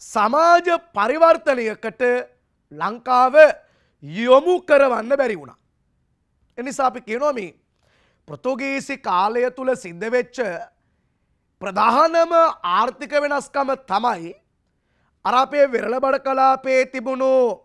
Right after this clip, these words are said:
සාම්ප්‍රදායික කෘෂිකර්මාන්තය බිඳ වැටිලා ඒ වෙනුවට වෙළඳාම පදනම් කරගත්ත, එහෙම නැත්නම් වාණිජ්‍ය පදනම් කරගත්ත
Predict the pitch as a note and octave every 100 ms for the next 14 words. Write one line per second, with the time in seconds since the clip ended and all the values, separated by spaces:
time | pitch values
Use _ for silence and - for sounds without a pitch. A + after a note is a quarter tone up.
0 | _ _ _ _ _ - F#3 F#3 G#3+ C4
1 | C4+ C4+ C4 C4+ B3+ G#3 - A3+ B3+ C4
2 | C4 C4 C4 B3+ C4 C4 G3 C3+ A3 B3+
3 | F4+ F4 G3+ D#3 D#3+ - _ _ _ _
4 | _ _ _ F#3+ B3+ F4+ E4+ C4 F#3+ -
5 | G3+ G3+ - _ _ _ _ _ C3 C3
6 | D#3+ F#3 A#3 B3 B3+ B3+ B3+ B3 A#3 A#3+
7 | A#3 A3+ A3 G#3 G3 F#3+ - F3+ - _
8 | _ - G3 G#3+ G#3+ G3 F#3 _ _ _
9 | B2+ D3 E3 G3+ B3+ C#4+ D#4 C#4+ F#3 D#4
10 | D4+ D#4 C#4+ - G3+ G#3 C#4 D4+ D4 D4
11 | D4 C#4 C#4 _